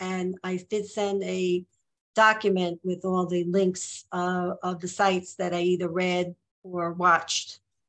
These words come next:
with, for this program. And this is just, I have no idea what it was. It was something I made, but it's green.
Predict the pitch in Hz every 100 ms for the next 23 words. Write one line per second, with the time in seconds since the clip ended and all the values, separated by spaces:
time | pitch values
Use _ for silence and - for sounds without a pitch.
0 | _ _ _ 185 180 - - 170 170 175
1 | - 180 170 170 160 156 - _ _ _
2 | _ _ _ _ _ - 202 208 220 190
3 | 196 185 180 - _ _ _ 190 185 185
4 | 175 170 170 170 160 170 165 180 185 -
5 | 214 190 208 180 175 175 165 165 165 -
6 | 175 170 - 185 156